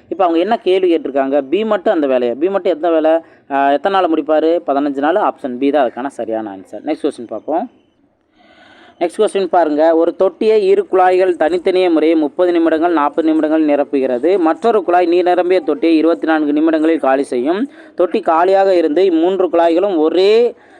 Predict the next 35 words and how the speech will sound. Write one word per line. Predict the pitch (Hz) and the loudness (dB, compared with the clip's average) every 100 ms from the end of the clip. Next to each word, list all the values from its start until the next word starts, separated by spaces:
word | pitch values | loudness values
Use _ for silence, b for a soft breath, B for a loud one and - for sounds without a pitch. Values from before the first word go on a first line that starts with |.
| B 147 | B -2
ஆ, | 151 147 | 2 2
சமயத்தில் | 160 175 190 180 156 | 0 0 0 -2 -2
திறந்து | 160 165 160 | -2 0 0
விடப்பட்டால் | 151 139 143 180 | 0 0 0 2
எத்தனை | 151 - 160 | 0 0 0
மணி | 151 | 0
நேரத்தில் | 143 139 156 143 | 0 0 0 0
நிரம்பும் | 143 143 143 147 | 2 0 0 0
அப்படின்னு | 135 135 | -2 -4
கொஸ்டின் | 143 143 | -4 -4
கேட்டிருக்காங்க. | 120 123 120 143 208 285 B - | -4 -4 -2 0 0 -2 B -10
இப்ப | 285 196 | -2 0
மூன்று | 175 220 220 | 2 0 0
குழாய்ங்கிறது | 170 185 185 170 151 | 0 0 2 2 0
ஃபர்ஸ்ட் | 139 180 - | -2 -4 -2
இரு | 190 185 | -2 0
குழாயா? | 185 175 165 170 170 b - | 2 2 2 0 -4 b -6
அதுக்கு | 151 151 | -4 -2
நம்ம | 151 147 | -2 0
ஏ, | 147 175 196 | 2 4 2
பின்னு | 175 170 175 147 | 2 0 2 0
வச்சுக்கலாம். | - 139 147 202 240 B B B | -4 -2 0 0 -4 B B B
மொ-, | - 160 160 170 | -2 0 2 2
மொத | 190 220 220 | 4 4 4
முப்பது | 180 175 190 180 | 2 -2 0 2
நிமிடம் | 170 165 156 208 254 | 2 2 2 0 0
மொத | 160 165 | 0 0
குழாய், | 160 170 208 | 2 2 2
ரெண்டாவது | 165 170 202 190 | 0 2 2 2
குழாய் | 160 165 202 | 2 2 2
நாற்பது | 170 170 170 160 | 0 0 0 0
நிமிடங்கள்ல | 156 147 170 247 | 0 0 2 0
நிரப்பும். | 196 139 160 202 220 - 131 107 B B - | 0 0 0 2 0 -2 -4 -6 B B -8
அப்ப | 143 202 | -2 0
இதை | 175 | 0